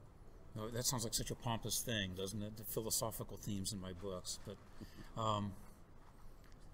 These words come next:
uh, you know, as I was saying to the students here today, it's, uh, it, it's not that I'm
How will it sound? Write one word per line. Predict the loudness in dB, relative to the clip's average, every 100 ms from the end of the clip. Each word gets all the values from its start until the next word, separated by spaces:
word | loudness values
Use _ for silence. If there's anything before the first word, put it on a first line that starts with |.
| -2
uh, | 2 4 4 2 8
you | 10
know, | 10 8
as | 10
I | 10
was | 10 10
saying | 10 6
to |
the | 4
students | 4 6 4 4
here | 2 0 -4 -10 -10 -6
today, | 0 6 8 8 6
it's, | 8 8 8 4 -6 -6 -10 -4
uh, | -2 -2 -4
it, | 0
it's | 6 8
not | 8 8
that | 8
I'm | 6 4